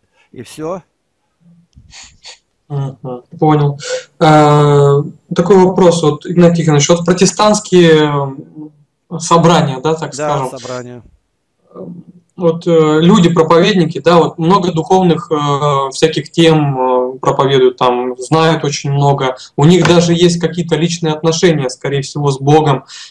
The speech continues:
Speaker 2: Вот мне интересно, почему Бог им не открывает, что они являются не в настоящей церкви?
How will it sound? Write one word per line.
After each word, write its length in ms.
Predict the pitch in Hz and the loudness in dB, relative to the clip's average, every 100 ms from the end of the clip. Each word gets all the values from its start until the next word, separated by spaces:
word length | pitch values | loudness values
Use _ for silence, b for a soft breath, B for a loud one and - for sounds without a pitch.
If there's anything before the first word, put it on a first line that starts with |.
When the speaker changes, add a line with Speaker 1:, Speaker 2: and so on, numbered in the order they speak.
| _ | _
Speaker 2:
Вот 160 | 151 165 | -2 4
мне 140 | 190 | 4
интересно, 460 | 180 196 214 180 - | 4 2 0 0 0
почему 580 | 170 - 208 247 247 - | 0 2 4 4 2 -2
Бог 420 | 147 190 185 - - | 2 4 4 0 -6
им 280 | 190 190 175 | -2 0 2
не 100 | 170 | 0
открывает, 640 | 170 160 170 196 208 190 | -2 0 2 4 2 0
что 220 | - - | -4 -6
они 240 | 156 180 196 156 - | -2 0 2 -2 -4
являются 840 | 165 151 170 185 170 170 151 143 B B - | -8 -2 2 4 2 0 -4 -6 B B -2
не 220 | 151 185 | 2 4
в 60 | 170 | 4
настоящей 580 | 165 - 160 160 151 147 | 2 0 2 2 0 -10
церкви? 260 | _ - | _ -20